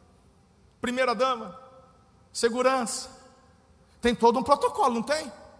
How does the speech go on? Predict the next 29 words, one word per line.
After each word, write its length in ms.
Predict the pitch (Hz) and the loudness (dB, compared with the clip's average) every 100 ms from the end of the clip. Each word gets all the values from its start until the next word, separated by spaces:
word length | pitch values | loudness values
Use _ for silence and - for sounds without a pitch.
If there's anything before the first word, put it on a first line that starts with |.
| - - _ _ _ _ _ _ _ - | -20 -20 _ _ _ _ _ _ _ -8
Então, 340 | 208 - 294 | -4 2 2
não 120 | 294 247 | 2 -2
tinha 180 | 254 | -2
nem 140 | 233 233 | -2 -2
como 200 | 254 294 | -2 -4
eu 40 | |
desviar 360 | 262 277 330 294 | -8 -6 0 4
o 60 | |
olhar. 360 | 262 247 262 180 | 4 4 2 0
Ela 160 | 185 233 | 0 0
entrou, 260 | 226 294 | 0 -2
sentou 260 | - 220 233 | 0 -2 -2
na 80 | 233 | 0
minha 140 | 240 | -2
frente. 360 | 226 254 262 - - | -2 -6 -6 -10 -10
Primeira 260 | 214 247 240 | -6 -4 0
coisa 180 | 240 | -2
que 60 | - | -2
ela 100 | 220 | -4
fez, 340 | 220 208 160 | 0 0 0
quando 200 | - 202 | -6 -8
chegou, 400 | 185 196 185 160 - - - - _ _ _ _ _ _ _ _ _ _ - | -6 -8 -6 -8 -8 -20 -20 -20 _ _ _ _ _ _ _ _ _ _ -14
ajoelhou 500 | 151 143 165 143 160 | -10 -6 -6 -4 -6
e 40 | |
começou 300 | 165 156 160 | -8 -8 -6
a 20 | 156 | -6
orar 200 | 135 123 | -6 -8
na 80 | |
cadeira. 520 | 117 123 127 107 - | -10 -8 -8 -10 -12